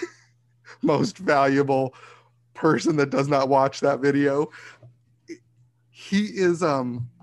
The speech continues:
he came back just to do the movie. So when they filmed it,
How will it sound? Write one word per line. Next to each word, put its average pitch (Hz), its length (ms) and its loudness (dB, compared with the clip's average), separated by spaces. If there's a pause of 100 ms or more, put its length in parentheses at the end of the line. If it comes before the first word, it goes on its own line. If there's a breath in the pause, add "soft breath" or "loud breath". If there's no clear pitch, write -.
(1400)
he 160 200 -6
came 156 260 -2
back 127 360 -2
just 127 300 -6
to 131 80 -12
do 127 240 -4
the 113 220 -4
movie. 120 360 -6
So 135 160 -6
when 131 120 -2
they 135 100 -2
filmed 156 400 -4
it, 110 160 -6